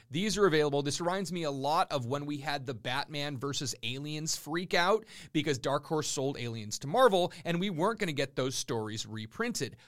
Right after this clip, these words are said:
Those books hit heights of a hundred dollars raw, and now they're available in the twelve to fifteen dollar range. So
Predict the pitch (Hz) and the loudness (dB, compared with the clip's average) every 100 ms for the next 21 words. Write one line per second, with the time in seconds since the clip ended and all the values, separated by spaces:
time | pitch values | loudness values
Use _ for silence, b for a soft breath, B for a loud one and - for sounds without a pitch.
0 | b 117 196 302 220 - 160 - - 170 | b 0 8 8 8 4 2 2 0 -2
1 | - 165 165 - 143 139 143 135 143 131 | 0 -2 -2 -4 -6 -8 -8 -6 0 0
2 | 123 120 123 131 127 B B 143 151 147 | 0 -4 0 2 2 B B -4 0 4
3 | 151 165 175 147 131 131 127 131 123 117 | 4 6 4 4 2 0 -2 -4 -4 -6
4 | 104 101 - 117 - 110 98 101 95 98 | -6 -8 -8 -8 -6 -6 -6 -6 -6 -8
5 | 90 87 - - 175 95 | -10 -6 0 6 6 4